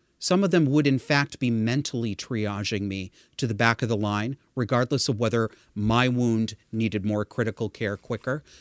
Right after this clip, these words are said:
because I refused. I've been bad. I disobeyed. I'm not good. I didn't do my part. I don't trust 'em. I don't think you should trust them either. <laughs>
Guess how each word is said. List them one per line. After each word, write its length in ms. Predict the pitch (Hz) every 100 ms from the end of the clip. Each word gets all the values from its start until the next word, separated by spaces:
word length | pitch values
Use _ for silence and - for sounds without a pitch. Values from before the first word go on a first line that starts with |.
| -
because 360 | 143 135 135 135
I 60 |
refused. 640 | 117 113 - 139 101 - - -
I've 320 | 113 98 101
been 240 | 127 117
bad. 420 | 104 117 101 87 92
I 120 | 120
disobeyed. 800 | 107 117 - 113 98 107 87 71 _ _ _ -
I'm 180 | 127 117
not 320 | 123 131 - -
good. 440 | 95 139 95 85 - _ _ _ _ _ _ _
I 100 | 127
didn't 300 | 120 127 120
do 180 | 113 123
my 220 | 110 104
part. 400 | - - 120 - _ _ _ _ _ _ -
I 60 | 117
don't 160 | 113
trust 300 | - 113 -
'em. 120 | 101 - - _ - -
I 40 |
don't 100 | 117
think 180 | 117 101
you 80 | 104
should 160 | -
trust 240 | - 101 -
them 120 | 101
either. 240 | 98 95 95 _ _ _ _ _ _ _ _ _ - - - _ - _ _ _ _ _
<laughs> 80 | -